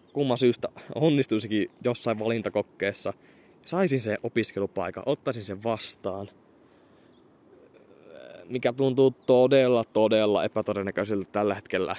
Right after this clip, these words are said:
Mä en usko siihen ollenkaan. Mut kumminkin, jos kävis näin, niin mä en tiedä, mitä siitä tulisi.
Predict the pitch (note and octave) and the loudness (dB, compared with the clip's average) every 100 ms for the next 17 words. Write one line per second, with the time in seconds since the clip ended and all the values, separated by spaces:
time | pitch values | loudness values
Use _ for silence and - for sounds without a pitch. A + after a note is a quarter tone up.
0 | - - G#2 G#2+ - - G#2+ A2 A2+ A2+ | -10 -8 -6 -4 -6 -6 -2 0 2 0
1 | G#2+ G2+ G2+ - _ _ _ - - A2+ | -2 -4 -4 -6 _ _ _ -20 -14 -8
2 | - G3 F#3 D#3 G#2+ A2 - D3 A#2 G2 | -2 0 0 0 -2 -2 -2 0 0 -4
3 | F#2 F2+ - _ - A2+ G#2+ G#2+ A2 A2 | -6 -10 -16 _ -14 -8 -6 -4 -2 0
4 | G#2+ G#2+ - - - - - - - - | 0 -4 -10 -20 -20 -20 -20 -20 -20 -20
5 | - - - - - - - - - D3+ | -20 -20 -20 -16 -14 -16 -20 -18 -6 -2
6 | F#3+ C3+ C#3+ A#2 A2+ B2+ C#3 A#2+ A2 - | 0 2 2 2 0 0 0 0 0 0
7 | A#2 F#2 - - | 0 0 -2 -12